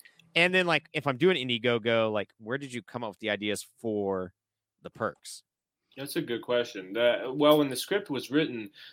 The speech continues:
Speaker 2: the first thing I did was I, I, I went and I shot a mo-, a movie as an actor. <laughs> And,
Speaker 1: <laughs>
Speaker 2: and, uh, and then while I was on the set of that movie, I met two of the people that I, I just knew would be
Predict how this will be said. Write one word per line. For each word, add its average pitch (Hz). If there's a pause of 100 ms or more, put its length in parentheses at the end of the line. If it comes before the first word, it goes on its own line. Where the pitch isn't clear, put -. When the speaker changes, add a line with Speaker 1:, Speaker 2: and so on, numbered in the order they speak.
(140)
Speaker 2:
the 113
first 151
thing 113
I 101
did 95
was 101
I, 107
I, 104 (260)
I 107
went 107
and 101
I 95
shot 104
a 98
mo-, 95
a 104
movie 107
as 95
an 95
actor. 104 (160)
<laughs> 170 (300)
And, 196 (220)
Speaker 1:
<laughs> -
Speaker 2:
and, 135
uh, 117 (120)
and 127
then 143
while 127
I 123
was 117
on 120
the 104
set 120
of 113
that 107
movie, 110
I 98
met 104
two 123
of 110
the 104
people 98
that 95
I, -
I 98
just 95
knew 107
would 92
be 95